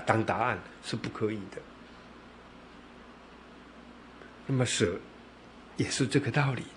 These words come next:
我们愿意啊，那么在我们的平常生活当中，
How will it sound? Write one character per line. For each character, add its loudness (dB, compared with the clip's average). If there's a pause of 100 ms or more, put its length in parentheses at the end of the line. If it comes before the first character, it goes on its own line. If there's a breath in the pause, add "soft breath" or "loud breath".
(800 loud breath)
我 12
们 12
愿 12
意 8 (340)
啊， 0 (360)
那 6
么 8 (240 loud breath)
在 8
我 8
们 2
的 6
平 4
常 2
生 4
活 0
当 -4
中， 0